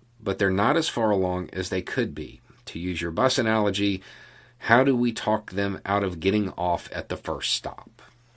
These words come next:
The five rules of improv.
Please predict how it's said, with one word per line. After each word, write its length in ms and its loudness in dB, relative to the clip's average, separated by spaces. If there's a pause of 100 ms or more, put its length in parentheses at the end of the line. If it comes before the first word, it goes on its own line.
(1300)
The 80 -6
five 520 6
rules 400 2
of 100 -2
improv. 640 -6